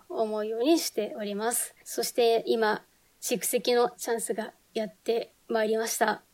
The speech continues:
先ほどね、チャットで同僚が、「チャンスはピンチ」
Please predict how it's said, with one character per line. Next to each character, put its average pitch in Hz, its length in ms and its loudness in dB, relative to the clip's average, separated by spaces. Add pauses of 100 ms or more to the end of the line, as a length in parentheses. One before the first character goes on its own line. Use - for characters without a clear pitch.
(240)
先 240 300 -2
ほ 247 120 8
ど 240 120 4
ね、 226 340 4
チ - 140 0
ャ 208 60 2
ッ - 100 -12
ト 240 120 4
で 226 340 8 (100)
同 240 160 10
僚 233 220 6
が、 226 280 4 (240)
「チ - 140 4
ャ 330 60 12
ン 339 40 12
ス 330 140 2
は 285 100 2
ピ 294 160 2
ン 294 60 2
チ」 269 160 -2